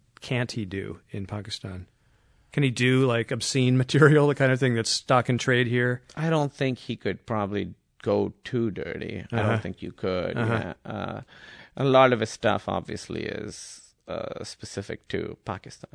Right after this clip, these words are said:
Speaker 2: you know, 'cause
Speaker 1: Mm-hmm.
Speaker 2: that's where he's from and that's where he's performing.
Speaker 1: Mm.
Speaker 2: So I don't think he can go too dirty. I haven't really, all the stuff I've seen of his has not been
Speaker 1: Or political?
Speaker 2: I haven't seen him go too political. He actually used to host a show, which was the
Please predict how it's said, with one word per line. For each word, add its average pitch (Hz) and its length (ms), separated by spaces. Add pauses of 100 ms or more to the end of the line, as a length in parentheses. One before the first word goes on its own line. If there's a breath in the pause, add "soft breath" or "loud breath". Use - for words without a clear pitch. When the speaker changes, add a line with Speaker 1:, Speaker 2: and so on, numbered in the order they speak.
Speaker 2:
you 65 120
know, - 120
'cause 127 140
Speaker 1:
Mm-hmm. 107 160
Speaker 2:
that's - 160
where - 160
he's - 140
from 50 240
and - 100
that's - 180
where - 100
he's - 100
performing. - 520
Speaker 1:
Mm. 113 220
Speaker 2:
So 95 60 (520 loud breath)
I 139 100
don't 202 100
think 208 120
he 170 80
can 139 140
go 135 160
too 127 160
dirty. 147 280
I 147 60 (120)
haven't 269 180 (140)
really, 160 560 (120)
all 180 120
the 180 80
stuff 151 260
I've 117 100
seen 135 240
of - 80
his 95 160
has 101 220
not 101 180
been 92 300 (460)
Speaker 1:
Or 127 100
political? 139 580 (1200 soft breath)
Speaker 2:
I 113 60
haven't 139 200
seen 147 160
him 147 80
go 135 100
too 135 140
political. 123 320
He 139 120
actually 143 320
used 131 160
to 123 60
host 117 240
a - 40
show, 117 300
which 101 220
was 95 160
the 95 400